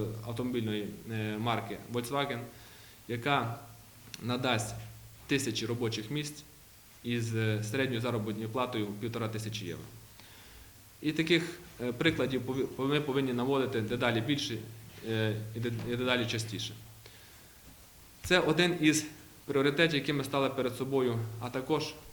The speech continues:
один із головних пріоритетів — це було, е, розбудова дорожньої інфраструктури, про яку ми так багато з вами разом говорили на початку моєї робочої каденції. Це і залучення кредитних коштів під,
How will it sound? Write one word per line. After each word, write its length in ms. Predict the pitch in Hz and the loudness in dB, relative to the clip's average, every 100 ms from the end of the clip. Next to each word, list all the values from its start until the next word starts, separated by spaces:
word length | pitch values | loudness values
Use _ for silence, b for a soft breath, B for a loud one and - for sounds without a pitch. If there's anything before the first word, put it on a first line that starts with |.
| - - - | -18 -20 -10
один 320 | 123 135 135 120 | -2 0 2 0
із 100 | 123 | -2
головних 320 | 123 135 120 | -2 0 -2
пріоритетів — 540 | 123 120 120 156 127 120 | -2 -2 0 0 0 -4
це 80 | |
було, 420 | 120 123 120 113 113 - - | -4 -2 0 -2 -4 -8 -6
е, 320 | 113 113 110 | -2 0 0
розбудова 600 | 127 120 131 151 135 120 - | 0 -2 2 4 4 0 -6
дорожньої 440 | 120 123 139 127 117 | -4 2 2 2 0
інфраструктури, 640 | 113 110 120 117 151 135 | -2 -4 -6 -2 0 0
про 140 | 117 113 | 0 -4
яку 160 | 123 | -2
ми 120 | 123 | -2
так 200 | 117 117 | -2 -2
багато 280 | 117 120 117 | 0 -2 -2
з 20 | |
вами 220 | 117 113 107 | -2 0 0
разом 220 | 110 110 | 0 0
говорили 400 | 110 117 127 113 | 2 2 2 -2
на 100 | 110 | -2
початку 520 | 107 117 117 - 101 107 - - - - - | -4 -4 -4 -6 -10 -10 -12 -12 -12 -12 -8
моєї 360 | 113 117 113 101 104 - | -2 0 0 -2 -6 -8
робочої 420 | 113 117 110 107 107 | -6 -4 -2 -4 -4
каденції. 460 | 127 139 139 120 113 B B B B B - | -2 -4 -4 -8 -8 B B B B B -6
Це 140 | 123 | -4
і 140 | 120 127 | 0 0
залучення 460 | 127 131 123 110 | 2 2 0 0
кредитних 460 | 113 113 117 113 110 | 0 0 0 -2 -2
коштів 400 | 123 113 107 104 | -2 -2 -4 -4
під, 140 | 113 | -6